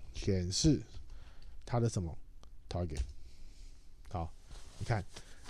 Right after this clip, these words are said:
我们只要改这个东西就可以了。operation show 显示它的 target，iSCSI 的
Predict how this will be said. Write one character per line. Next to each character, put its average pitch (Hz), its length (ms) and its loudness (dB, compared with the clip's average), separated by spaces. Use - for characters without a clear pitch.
我 101 80 4
们 127 120 8
只 131 140 4
要 120 140 10
改 82 220 2
这 110 120 6
个 123 60 10
东 113 140 8
西 107 60 6
就 104 100 6
可 - 160 2
以 78 80 4
了。 73 180 0
operation 131 760 12
show 131 400 8
显 87 340 2
示 104 240 4
它 107 140 4
的 92 120 2
target，iSCSI 120 1900 6
的 92 180 4